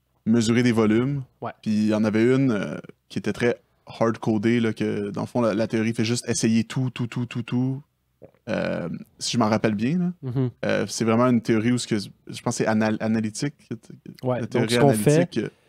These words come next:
Speaker 2: c'est qu'on prend notre objet,
Speaker 1: Ouais.
Speaker 2: on veut mesurer son volume. Ce qu'on fait, c'est qu'on, on mesure le volume d'un objet un petit peu plus gros.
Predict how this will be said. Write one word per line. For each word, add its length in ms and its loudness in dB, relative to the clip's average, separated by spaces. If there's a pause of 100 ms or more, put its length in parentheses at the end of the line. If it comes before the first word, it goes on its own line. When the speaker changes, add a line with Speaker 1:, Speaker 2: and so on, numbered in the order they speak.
(120)
Speaker 2:
c'est 200 -2
qu'on 380 2
prend 220 4
notre 260 4
objet, 380 0 (1000)
Speaker 1:
Ouais. 140 -2 (300)
Speaker 2:
on 120 0
veut 200 4
mesurer 320 2
son 180 0
volume. 340 2
Ce 80 -8
qu'on 160 0
fait, 200 0
c'est 180 0
qu'on, 360 2 (1120)
on 100 6
mesure 400 8
le 140 10
volume 420 8
d'un 220 6
objet 240 2
un 100 4
petit 160 -2
peu 140 8
plus 160 0
gros. 320 4